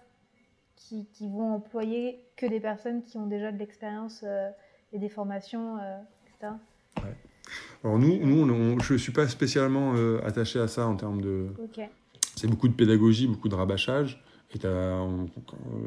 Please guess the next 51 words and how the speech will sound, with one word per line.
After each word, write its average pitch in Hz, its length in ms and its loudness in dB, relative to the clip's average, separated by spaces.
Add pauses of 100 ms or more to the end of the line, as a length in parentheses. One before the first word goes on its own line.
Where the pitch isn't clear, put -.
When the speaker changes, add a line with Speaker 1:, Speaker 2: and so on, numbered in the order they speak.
(200)
Speaker 2:
on 110 80 -4
se - 100 -8
rend 98 160 -2
compte 120 260 2
que - 80 -4
quand 101 200 -4
forcément 113 440 0
t'as 95 420 -2 (260)
un 107 100 -4
nouvel 110 280 4
élément 110 300 4
que 120 120 -6
t'intègres, 113 580 0 (440)
t'as, 98 380 2
t'as 98 200 -2
une 98 120 0
partie, 110 480 -2
euh, 95 380 2 (880)
t'as 95 120 0
une 98 100 2
partie - 360 0
d'immersion 131 800 4
qui 110 200 2
est, 98 40 2
qui 104 140 0
est - 20 -2
quand 104 120 -2
même 107 160 4
assez 101 180 -2
importante 107 580 0
pour, 95 200 -4
euh, 95 160 4
Speaker 1:
Ouais. 107 40 0
Speaker 2:
pour - 180 -8
t'imprégner 113 640 6
justement, 107 380 2
entre 95 200 -4
guillemets, 104 280 4
de 101 60 2
notre 98 300 0
univers 101 480 2
et, 95 720 -2 (400)
et 110 40 0
essayer 101 240 0
de 98 60 -6
connaître 101 300 0
tous - 100 -4
les 98 100 4
produits 98 400 -2
et 90 60 -4
tout. 165 180 -6